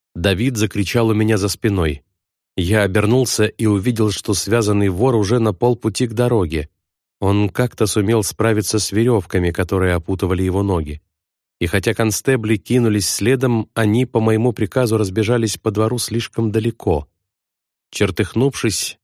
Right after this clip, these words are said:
я кинулся за беглецом, но крик Жана Люка заставил меня остановиться. "Её здесь нет!" Он снова возник на крыше, тяжело дыша.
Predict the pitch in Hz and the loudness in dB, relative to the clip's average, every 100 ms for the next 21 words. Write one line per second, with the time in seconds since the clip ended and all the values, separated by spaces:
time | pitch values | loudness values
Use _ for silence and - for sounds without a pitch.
0 | _ _ 107 95 98 - 123 110 107 110 | _ _ -6 -2 -2 -2 0 2 2 0
1 | 104 104 104 107 107 98 80 73 _ _ | 0 0 -2 -2 -2 0 0 -4 _ _
2 | _ - 95 104 - 113 120 120 - - | _ -2 2 2 0 0 0 -2 -8 -6
3 | 95 113 104 90 90 123 - 80 78 _ | 0 0 2 2 0 -2 -2 -4 -6 _
4 | _ - 98 101 - 98 98 98 98 90 | _ -6 -2 0 0 0 0 0 0 0
5 | - 98 87 78 - - - _ _ _ | -2 -2 -2 -4 -8 -12 -18 _ _ _
6 | _ _ _ _ - 80 104 120 160 147 | _ _ _ _ -8 0 2 4 2 0
7 | 120 160 - 180 180 147 107 - _ _ | 2 0 2 2 2 0 -2 -8 _ _
8 | _ _ _ 101 101 - 113 107 92 98 | _ _ _ -2 0 0 0 0 2 0
9 | 90 98 - 95 85 - - 82 90 85 | 0 -2 -2 -6 -4 -4 -4 -6 -4 -2
10 | 98 95 98 - 80 | 0 0 -4 -4 -6